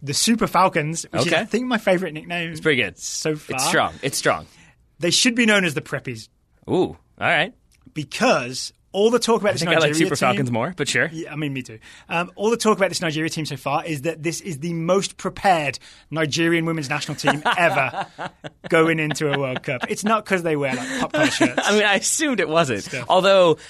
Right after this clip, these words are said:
Speaker 2: I was wondering for a moment, like, do they have, like, extra sweet collared jerseys? Is that what we're doing? I know Nigeria have some sweet jerseys.
Speaker 1: <laughs>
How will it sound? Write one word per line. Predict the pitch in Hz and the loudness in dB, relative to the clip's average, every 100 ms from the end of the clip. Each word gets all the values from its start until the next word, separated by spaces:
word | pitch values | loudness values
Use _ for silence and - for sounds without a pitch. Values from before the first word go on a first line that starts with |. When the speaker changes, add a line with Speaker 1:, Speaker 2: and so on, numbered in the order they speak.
| - | -4
Speaker 2:
I | 147 156 | 0 4
was | 185 165 | 4 2
wondering | 180 175 165 | 2 0 0
for | |
a | 156 | 0
moment, | 147 135 | 0 2
like, | 120 - | 0 0
do | 127 | 0
they | 120 | 2
have, | 123 117 107 | 4 2 0
like, | 120 - | -4 -2
extra | 117 - 127 | -4 -4 -4
sweet | - 127 123 | -2 -2 0
collared | 120 113 104 | 0 0 0
jerseys? | 107 113 151 135 | -2 0 0 0
Is | 110 | -2
that | 123 123 | 0 2
what | |
we're | 135 | 2
doing? | 143 160 175 | 4 4 4
I | 151 | 4
know | 127 135 | 2 4
Nigeria | 135 131 156 143 | 2 4 4 4
have | 135 | 2
some | 143 | -2
sweet | 151 147 | -2 0
jerseys. | 165 131 104 101 | 0 0 -2 -2
Speaker 1:
<laughs> | - | -4